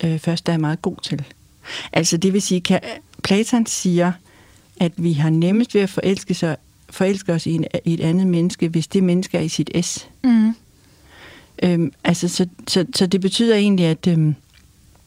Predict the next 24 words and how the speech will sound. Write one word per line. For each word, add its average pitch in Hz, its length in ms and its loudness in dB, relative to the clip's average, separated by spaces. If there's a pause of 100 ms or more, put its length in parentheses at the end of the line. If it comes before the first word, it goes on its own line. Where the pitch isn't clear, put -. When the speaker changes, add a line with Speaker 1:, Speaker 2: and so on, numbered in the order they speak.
(500)
Speaker 1:
at, 175 240 -2
hvad 175 120 0
skal - 160 -6
man 175 100 -2
sige, 180 340 -2 (360)
vi 190 80 2
forelsker 220 520 0
os 175 140 -2
i 170 80 0
et - 80 -4
andet 202 260 2
menneske, 190 400 0
hvis 170 180 -2
det 175 180 -2
så, 170 200 -2 (100)
tager 165 200 0
sig 151 240 -2
særlig 185 480 0
skønt - 460 -2
ud, 156 240 -2
siger 160 220 -2
han. 151 180 0
Han 196 140 2
kobler 196 420 -2